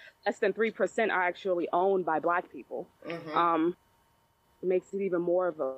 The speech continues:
Speaker 1: fight for me to, you know, find my place in this industry because it is a white male dominated industry, um, just like a lot of other things. But
Speaker 2: Right.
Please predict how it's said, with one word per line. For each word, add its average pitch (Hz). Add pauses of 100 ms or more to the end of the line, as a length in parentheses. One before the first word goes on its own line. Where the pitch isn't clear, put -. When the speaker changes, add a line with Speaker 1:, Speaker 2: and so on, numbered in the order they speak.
(120)
Speaker 1:
fight 180 (680)
for 220
me 160 (200)
to, 165
you 226
know, 156
find 185
my 170
place 196
in 185
this 185
industry 165 (180)
because 247
it 269
is 254
a 208
white 180
male 175
dominated 160
industry, 170 (440)
um, 180 (100)
just 208
like 196
a 190
lot 175
of 170
other 165
things. 170 (180)
But 196
Speaker 2:
Right. 185